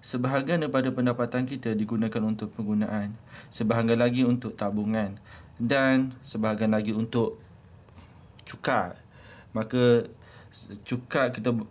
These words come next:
kita membayar berdasarkan maklumat diberikan tadi, kita membayar cukai autonomous sebanyak lima puluh dan kerajaan mengagihkan semula sebahagian daripada cukai dipungut dalam bentuk bayaran pindahan sebanyak dua puluh. Maka di sini adalah cukai bersih sahaja yang terpaksa ditanggung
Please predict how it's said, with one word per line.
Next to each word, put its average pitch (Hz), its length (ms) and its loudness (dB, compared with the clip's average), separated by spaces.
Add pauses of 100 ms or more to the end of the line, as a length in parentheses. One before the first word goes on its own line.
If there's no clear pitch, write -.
kita 139 240 -2
membayar 123 480 6
berdasarkan 113 400 2
maklumat 110 240 2
diberikan 107 480 0
tadi, 127 320 -2
kita 117 160 -2
membayar 107 400 4
cukai 104 480 0
autonomous 107 640 0
sebanyak 95 480 -4
lima 107 160 0
puluh 117 320 0 (320)
dan 110 240 0
kerajaan 107 560 2
mengagihkan 104 480 0
semula 139 560 0 (400)
sebahagian 110 560 0
daripada 107 240 -2
cukai 107 320 -2
dipungut 127 480 0
dalam 107 240 0
bentuk 107 480 0
bayaran 104 400 0
pindahan 110 320 0
sebanyak 104 320 -2
dua 113 240 -2
puluh. 120 240 0 (240)
Maka 104 240 -6
di 98 60 -4
sini 104 260 -2
adalah 98 160 -6
cukai 98 320 -6
bersih 104 400 -4
sahaja 92 400 -8
yang 98 240 -2
terpaksa 104 400 -4
ditanggung 107 1120 0